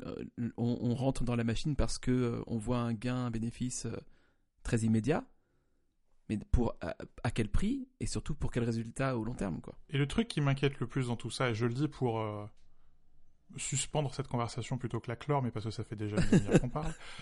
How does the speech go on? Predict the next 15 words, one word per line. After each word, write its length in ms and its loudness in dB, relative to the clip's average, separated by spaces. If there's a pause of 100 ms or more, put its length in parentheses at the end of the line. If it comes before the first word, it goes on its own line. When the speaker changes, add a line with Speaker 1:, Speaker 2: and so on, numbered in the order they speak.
Speaker 1:
<laughs> 220 -2
C'est 140 0
vrai. 120 4
Speaker 2:
euh, 60 2 (1400)
c'est 260 -4
que 160 2
c'est, 340 2
c'est, 840 2 (120)
ce 220 0
développement, 840 4 (260)
euh, 440 -2 (1120)
nous, 160 6
nous 140 8
rapproche, 640 2
Speaker 1:
Mm. 140 0